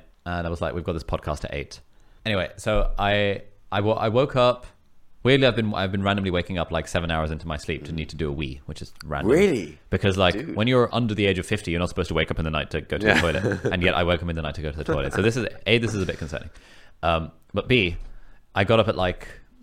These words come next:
Speaker 1: six fifty.
Speaker 2: Mm.
Speaker 1: I was like, "Oh, I've only had seven hours of sleep or something."
Speaker 2: <laughs> Yeah.
Speaker 1: I was like, "Oh, I'm gonna sleep some more." <laughs>
Speaker 2: Yeah.
Speaker 1: And then I kind of realized,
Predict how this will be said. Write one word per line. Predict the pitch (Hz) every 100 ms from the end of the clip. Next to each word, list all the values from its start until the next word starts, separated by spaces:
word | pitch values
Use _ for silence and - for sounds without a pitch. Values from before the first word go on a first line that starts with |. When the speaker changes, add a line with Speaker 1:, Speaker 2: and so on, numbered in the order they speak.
| -
Speaker 1:
six | - 123 -
fifty. | 127 - 160 - - _ _ -
Speaker 2:
Mm. | 110 87
Speaker 1:
I |
was | 95 95
like, | 92 -
"Oh, | 107 104 95
I've | 87
only | 92 92
had | 87 87 82 73 - _ - - - 117 _ -
seven | 85 85 78
hours | 78 73
of |
sleep | - 80 117
or | 117
something." | 82 131 95
Speaker 2:
<laughs> | 95 95
Yeah. | 92 87 107 101 95
Speaker 1:
I | 92
was | 90
like, | 90 80 -
"Oh, | 92 80
I'm | 76
gonna | 82
sleep | 78 85
some | - 78
more." | 82 90 90 98
<laughs> | 104 -
Speaker 2:
Yeah. | 80 71 - -
Speaker 1:
And | 104
then | 123 143
I | 131
kind | 135 127
of |
realized, | 113 95 82 82 -